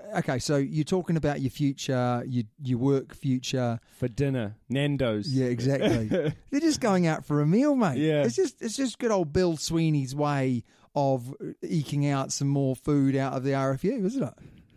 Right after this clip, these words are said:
Speaker 2: He must
Speaker 1: I
Speaker 2: be a
Speaker 1: just
Speaker 2: big
Speaker 1: think
Speaker 2: boy. Do you think he's gonna go two-year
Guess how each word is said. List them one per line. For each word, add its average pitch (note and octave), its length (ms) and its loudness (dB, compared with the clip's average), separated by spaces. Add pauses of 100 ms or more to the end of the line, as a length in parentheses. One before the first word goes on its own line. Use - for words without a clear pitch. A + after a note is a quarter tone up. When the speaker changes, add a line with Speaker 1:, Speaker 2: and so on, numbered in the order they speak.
(460)
Speaker 2:
He - 120 -6
must - 120 0
Speaker 1:
I - 60 -2
Speaker 2:
be B3 60 2
a - 20 0
Speaker 1:
just A#3 160 0
Speaker 2:
big A3 140 0
Speaker 1:
think - 100 0
Speaker 2:
boy. - 140 -2 (960)
Do D#3 80 2
you D3+ 60 2
think F3 240 -2
he's D#3+ 140 -2
gonna D#3 160 0
go C#3+ 120 2
two-year D#3 680 -2